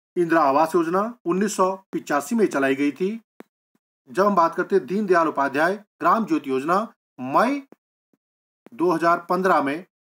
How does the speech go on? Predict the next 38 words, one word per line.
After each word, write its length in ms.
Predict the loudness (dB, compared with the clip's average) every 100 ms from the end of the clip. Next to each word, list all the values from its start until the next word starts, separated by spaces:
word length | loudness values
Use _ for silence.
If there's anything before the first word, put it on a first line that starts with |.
| -12
ये 80 | -10
चलाया 280 | -4 -2 0
गया 200 | 0 0
था, 200 | 0 -4 -6 _
दो 60 | -8
हज़ार 200 | -6 -6
पन्द्रह 320 | -6 -2 0
में, 260 | 0 -4 -10 _ -4
और 100 | -4
अटल 280 | -2 -2 -2
पेंशन 320 | -2 -4 -4
योजना 300 | -2 0 0
जो 140 | -2 0
है 300 | 0 -2 -8 _ -6
वह 120 | -6
जुलाई 500 | -4 0 2 0 -2 -10 _ _ -12
दो 160 | -4 -4
हज़ार 440 | 0 0 0 -4 _ _ _ -4
पन्द्रह 260 | -2 0 -2
में 100 | -2
चलाया 260 | -6 -8
गया 180 | -8 -12
था। 240 | -12 -16 -16 -20 _
तो 60 | -10
इस 80 | -6
तरह 120 | -4
से 100 | -4
हम 80 | -2
देखें, 380 | -2 0 -4 -4 _ _ -4
सबसे 300 | -2 -2 -2
पहले 300 | 0 -2 -2
जो 100 | -2
योजना 320 | -2 -2 -2
यहाँ 120 | -2
पर 120 | 0
आ 80 | -2
रही 140 | 0 -2
है 280 | -4 -6